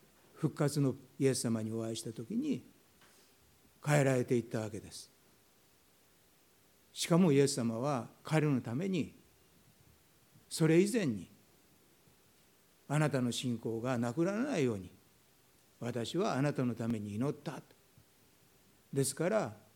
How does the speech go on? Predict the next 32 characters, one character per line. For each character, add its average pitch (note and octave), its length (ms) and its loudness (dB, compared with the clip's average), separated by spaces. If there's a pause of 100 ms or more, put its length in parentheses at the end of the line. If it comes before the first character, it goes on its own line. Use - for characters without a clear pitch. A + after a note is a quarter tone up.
(1500)
回 D3 220 2
復 B2 180 -4
し - 100 -6
た A#2 140 -4
ら F3 240 -6 (540)
兄 D#3 120 0
弟 A#2 280 2
た G#2 160 -8
ち - 160 -6
を F3 240 0
励 B2+ 200 -4
ま A2+ 140 -2
し - 80 -6
て G#2+ 100 -10
あ G2 80 -12
げ G#2 120 -10
な G#2 100 -10
さ - 140 -8
い」、 - 120 -20 (1500)
イ A#2+ 40 -4
エ A2+ 60 -4
ス - 140 -8
様 A#2 160 -6
は G3 80 2
言 C3 120 2
わ B2 100 0
れ G#2+ 80 -4
た G#2+ 100 -10
わ G2 100 -12
け - 100 -14
で - 140 -20
す。 - 140 -20